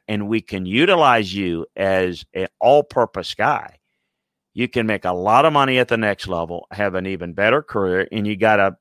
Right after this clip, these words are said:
to me, you gotta have that conversation with him. I do not know the young man, like, personally, like, his family and how much does he, you know, is it one of those cases where he absolutely, all he ever wants to do is play quarterback? I know they all say that,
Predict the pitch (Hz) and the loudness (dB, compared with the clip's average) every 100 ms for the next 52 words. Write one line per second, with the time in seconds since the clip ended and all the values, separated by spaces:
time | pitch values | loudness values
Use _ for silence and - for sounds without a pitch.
0 | - 104 113 123 110 101 101 98 92 - | -10 -2 0 2 2 2 0 0 -2 -2
1 | 107 95 90 117 117 - 78 69 _ - | -2 -2 -2 -2 -2 -4 -12 -14 _ -4
2 | 113 101 101 95 120 139 110 113 104 95 | -2 -2 -6 -2 0 0 0 0 0 0
3 | 101 101 98 104 95 90 85 _ 135 127 | -2 -2 -2 -2 -4 -4 -8 _ 0 0
4 | 92 78 73 78 - - 120 113 117 101 | -2 -10 -12 -16 -12 -2 0 2 0 -2
5 | 80 - - - - 117 120 120 120 - | -6 -12 -20 -20 -4 2 2 4 2 0
6 | - 82 - 82 - - - - 117 110 | -6 -8 -6 -8 -10 -20 -12 -2 2 2
7 | 107 98 87 95 127 123 113 110 - 120 | 2 -2 -6 -2 0 2 2 0 0 -2
8 | 117 - 113 95 101 90 _ _ _ - | 0 0 -2 -2 -2 -2 _ _ _ -8
9 | - - 208 - - 170 151 143 135 123 | -2 2 2 2 -2 2 2 4 2 -2
10 | 120 - - 156 165 170 147 151 156 147 | -8 -6 0 4 4 2 2 0 0 -2
11 | 147 131 - 139 117 120 120 117 104 95 | -4 -6 -6 -6 -2 -2 -2 -6 -10 -14
12 | - 143 151 - 143 131 113 113 127 135 | -6 0 0 -2 -2 0 0 -2 -2 0
13 | 139 117 101 - - 143 127 87 | 2 2 0 -6 0 0 0 -4